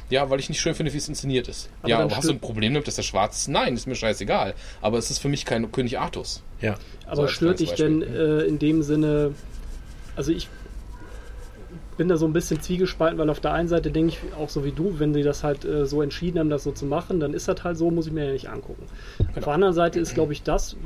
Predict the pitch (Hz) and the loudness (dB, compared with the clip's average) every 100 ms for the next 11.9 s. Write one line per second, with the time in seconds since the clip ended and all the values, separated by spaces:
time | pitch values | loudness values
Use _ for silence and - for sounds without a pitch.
0 | 160 - - 151 156 - 151 - - 127 | -8 -6 0 2 2 0 -2 -4 -4 -4
1 | 139 151 147 - - 151 160 147 151 143 | -4 -2 -2 -4 0 0 2 0 -2 0
2 | 156 151 147 143 143 135 143 131 139 - | 0 0 2 4 4 2 0 0 -2 -4
3 | - - 143 147 - 185 185 - 160 180 | -4 -6 -4 -4 0 -2 -2 0 2 2
4 | 180 185 - - - - - - 147 156 | 2 -2 -10 -16 -16 -14 -10 0 4 4
5 | 156 - - 151 151 151 151 147 151 147 | 2 -8 -2 2 4 4 2 2 0 -2
6 | - 165 135 151 156 151 147 135 147 165 | -8 -10 -6 -2 0 -2 -2 -2 0 0
7 | - 185 175 165 - - 165 165 151 143 | 0 -2 0 0 -2 0 4 4 2 0
8 | 147 156 151 160 165 147 165 170 147 131 | -4 -4 -4 -2 0 0 -2 -2 -2 -2
9 | 147 151 135 117 107 - - - - - | 0 2 2 0 -2 -4 -4 -4 -6 -8
10 | - - - 147 160 180 151 147 - 165 | -10 -10 -6 0 2 4 4 2 0 -2
11 | - 143 156 139 123 127 - 110 | -2 -2 -2 -2 -6 -8 -8 -12